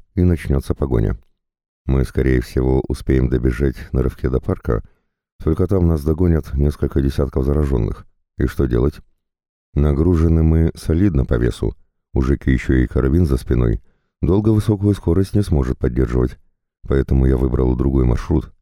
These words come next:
вдоль оконного дома с тыльной стороны, более длинный и уводящий в сторону от парка, где уже более-менее безопасно.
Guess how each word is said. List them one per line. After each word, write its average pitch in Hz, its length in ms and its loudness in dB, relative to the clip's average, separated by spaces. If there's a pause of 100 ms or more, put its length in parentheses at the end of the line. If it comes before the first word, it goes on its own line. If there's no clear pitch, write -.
(120)
вдоль 64 360 0
оконного 62 400 0
дома 67 340 2
с - 40 -6
тыльной 65 340 0
стороны, 71 480 0 (360)
более 78 360 2
длинный 73 460 2
и 62 40 4
уводящий 69 500 0
в 67 60 -2
сторону 67 380 0
от 64 100 -4
парка, 87 400 -4 (340)
где 71 200 0
уже 80 240 2
более-менее 73 640 2
безопасно. 65 600 -2